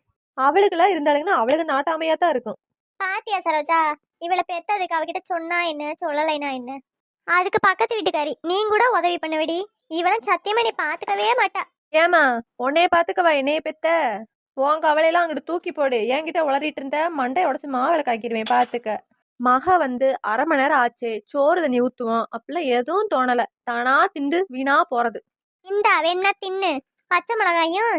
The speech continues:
Speaker 2: சின்ன வெங்காயமும் நேத்து வச்ச கஞ்சியும் தான் இருக்கு.
Speaker 1: அதை நீயே திண்டுக்க, நான் போற வழியில கடையில திண்டுக்கிறேன்.
Speaker 2: ஏண்டி, என் மருமவளுக இருந்தா நீ பதுங்கி போற, என் மருமவளுக இல்ல, நீயும் ஓவர் தாண்டி ஆடுற. இந்த ரெண்டு எலும்பை வச்சுக்கிட்டு என்ன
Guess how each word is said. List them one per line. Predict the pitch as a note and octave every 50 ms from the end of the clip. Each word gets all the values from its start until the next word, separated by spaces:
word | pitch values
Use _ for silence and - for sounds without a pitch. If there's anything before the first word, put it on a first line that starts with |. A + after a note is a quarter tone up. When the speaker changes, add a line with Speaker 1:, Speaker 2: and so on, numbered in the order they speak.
| D4+ _
Speaker 2:
சின்ன | - G4 F#4+ G4 G#4
வெங்காயமும் | G4 F#4 F4+ F4+ E4 D#4+ D#4+ F#4 A4 A#4 G4 D#4+ D4
நேத்து | D#4 D#4 E4+ F4+ F#4
வச்ச | F#4 F4+ A4+ -
கஞ்சியும் | G4 F4 D#4+ F4 F#4 G#4+ G#4+ G4
தான் | G#4 G4 F4
இருக்கு. | D4 _ D4+ C4+ C4+ _ _ _ _ _ _ -
Speaker 1:
அதை | C4 C4 D4
நீயே | C#4+ D4+ D#4+ D#4 F4+ F4
திண்டுக்க, | - E4 D#4 D4+ D#4 - C4 A3 G#3+ G#3+ _
நான் | - A#3 B3 _
போற | C4+ C4 C#4+ D#4 D#4+
வழியில | D#4 D#4 D#4+ D#4 D4 D4+ E4+ E4+
கடையில | - C4+ B3+ C#4+ E4 E4+
திண்டுக்கிறேன். | - C4 G#3+ G3 G3+ F#3+ F#3 G#3 _ _ _ - - _ _ _ F4
Speaker 2:
ஏண்டி, | G4 G#4 A4 A#4 B4 A#4 G#4+ G4+ F4+ D#4+ D4+ D#4 D4 _ _
என் | D#4+ E4+ E4+ E4+
மருமவளுக | E4 F4 A4 A#4+ A#4+ A#4 A4 G4+ F#4+
இருந்தா | F#4+ F#4+ G4 C5 B4+
நீ | G#4+ G4+ G#4
பதுங்கி | G4 F4+ E4+ G4 A4 A4 -
போற, | - F4+ E4+ D#4+ -
என் | - F4 E4+ E4
மருமவளுக | E4 F#4 G#4 A4+ A4 G#4 G4+ F#4+ F4+
இல்ல, | F#4 F#4+ G4+ G#4 A4+ B4 C5
நீயும் | G#4 F#4 F#4 F4 G4 B4 A4+ F#4+
ஓவர் | F#4 G4 G#4 G4+ G4+
தாண்டி | G4+ G4+ G#4 A4+ G#4
ஆடுற. | F#4 F4+ F#4+ - G4 F#4+ F#4+ G4 G#4 G#4+ A#4 A#4+ _ _ _ _ _ _ -
இந்த | E4+ E4+ E4+ E4
ரெண்டு | D#4+ D#4+ F4 F#4 F#4+
எலும்பை | E4 E4+ G#4+ B4+ B4+
வச்சுக்கிட்டு | A4 - - G4+ - A4+ G4 D#4+
என்ன | D#4 D#4